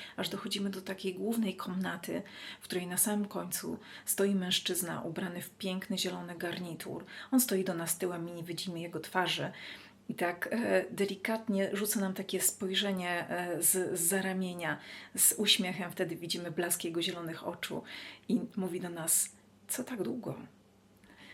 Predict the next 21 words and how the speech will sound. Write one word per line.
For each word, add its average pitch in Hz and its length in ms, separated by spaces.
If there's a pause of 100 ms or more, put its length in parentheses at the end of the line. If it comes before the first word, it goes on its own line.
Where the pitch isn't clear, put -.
(160)
To 240 80
jest 254 120
właśnie 220 240
taki 185 260
zapach. 165 320
Dla 185 140
mnie 196 180
jest 175 280
bardzo 226 540
taki, 196 580 (480)
e, 190 280 (260)
tajemniczy, 220 920 (380)
nienachalny, 190 1080
a 190 60
jednocześnie 190 640
szeptający, 185 640
żeby 180 240
go 160 220
po 165 200
prostu 156 580 (640)
sprawdzić, - 800